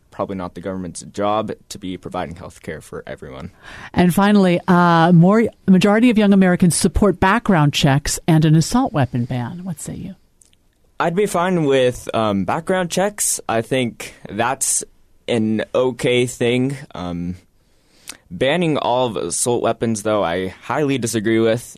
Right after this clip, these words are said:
Speaker 1: It goes directly against what the Constitution says about the right to bear arms, which I believe is important to protect. And I believe that it's not law-abiding citizens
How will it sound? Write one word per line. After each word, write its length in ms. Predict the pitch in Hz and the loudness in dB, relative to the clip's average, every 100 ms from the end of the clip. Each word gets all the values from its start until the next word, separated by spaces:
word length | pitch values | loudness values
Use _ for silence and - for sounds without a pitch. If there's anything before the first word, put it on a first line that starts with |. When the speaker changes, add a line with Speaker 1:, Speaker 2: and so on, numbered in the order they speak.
| - | -16
Speaker 1:
It 140 | 90 | -14
goes 440 | 90 92 95 95 - | -6 -4 -4 -6 -10
directly 500 | - 87 98 - 92 | -10 -6 -6 -6 -6
against 320 | 101 101 - | -4 -6 -8
what 80 | 82 | -12
the 60 | |
Constitution 640 | - 90 - - 131 127 | -10 -12 -10 -6 -4 -4
says 460 | 120 113 110 110 - | -4 0 0 0 -4
about 280 | - 85 - | -8 -10 -8
the 60 | |
right 220 | 90 98 - | -4 -4 -6
to 80 | |
bear 260 | - 82 85 107 | -10 -8 -6 -4
arms, 480 | 110 104 107 - - _ - _ _ | -4 -4 -4 -6 -10 _ -20 _ _
which 120 | - | -4
I 100 | 117 | -4
believe 300 | 104 110 110 | -2 -2 -4
is 120 | 95 | -6
important 500 | 98 - 131 135 117 - | -10 -6 -4 -4 -6 -8
to 80 | 110 | -10
protect. 600 | - 95 107 113 - - - _ - | -10 -4 -4 -4 -10 -18 -20 _ -8
And 600 | 107 107 101 95 87 - _ _ _ _ - | -4 -4 -4 -6 -10 -16 _ _ _ _ -10
I 80 | 110 | -6
believe 220 | 135 147 | -2 0
that 100 | 135 | -2
it's 160 | 101 101 | -4 -4
not 320 | 110 - - | -4 -4 -6
law-abiding 840 | 101 117 156 - 104 104 104 98 | -4 -2 -2 -4 -4 -4 -4 -6
citizens 680 | - 113 123 147 151 151 | -4 -4 -2 -2 -4 -4